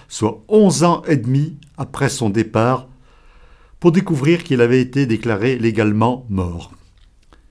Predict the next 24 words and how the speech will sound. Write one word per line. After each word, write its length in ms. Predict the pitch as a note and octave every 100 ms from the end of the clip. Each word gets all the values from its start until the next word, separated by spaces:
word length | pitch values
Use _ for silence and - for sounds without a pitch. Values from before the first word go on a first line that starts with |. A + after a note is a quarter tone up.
| _
Célibataire 840 | - - G#2 F#2 G#2 G#2+ F#3 G3+ G3 - -
et 80 |
sans 180 | G2 G#2
descendance, 720 | G2 F#2+ A#2+ A2 D#3 F3 - - _ _ - -
sa 180 | - B2
famille 380 | - C3+ D#3 E3+
avait 160 | A2
commencé 400 | - B2 A#2 -
à 60 | D3
se 160 | - G#2+
partager 480 | C3 A2+ B2 G#2+
ses 180 | C3 -
biens. 300 | G2+ E2+ D2+ - _ _ _ _ _ _ _ _ _
Son 200 | - -
siège 480 | B2+ - F#3 F#3 D3 - -
à 100 | A2
l'Académie 480 | G2 F#2+ F#2 F#2 G2
royale 340 | F2 F2+ F#2
des 120 | F#2
sciences 520 | A2+ - E3 F3 - - - _ _ C#3+
avait 160 | D#3
été 320 | D3+ D#3+ D#3
déclaré 400 | C3 C3+ C3 G#2
vacant 560 | G#2 B2 - B2+ D3 -